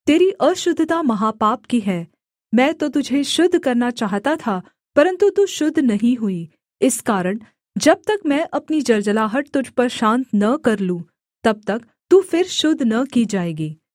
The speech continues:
मुझ यहोवा ही ने यह कहा है और वह हो जाएगा। मैं ऐसा ही करूँगा, मैं तुझे न छोड़ूँगा, न तुझ पर तरस खाऊँगा,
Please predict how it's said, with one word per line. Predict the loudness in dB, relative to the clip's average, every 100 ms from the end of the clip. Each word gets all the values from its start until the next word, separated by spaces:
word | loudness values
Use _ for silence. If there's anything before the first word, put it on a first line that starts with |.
| _ 0
मुझ | 0 2
यहोवा | 0 0 -2 -2
ही | 0 0 0
ने | 0
यह | 0 -2
कहा | -4 -2 -2
है | -2 -4 -8 -12 _ _
और | 0 2
वह | 0 -2
हो | 0 0
जाएगा। | 2 -2 -2 -4 -8 -10 _ _ 0
मैं | 0 0
ऐसा | -4 0 0
ही | 2
करूँगा, | 2 2 0 -2 -4 -8 -12 _ -2
मैं | 0
तुझे | 0 -2 0
न | 0 0 -2
छोड़ूँगा, | -4 -2 -2 -2 -6 -10 -14 _ 0
न | 2
तुझ | 2 0
पर | 0 -2
तरस | 0 0 -2 -6
खाऊँगा, | -4 -4 -4 -6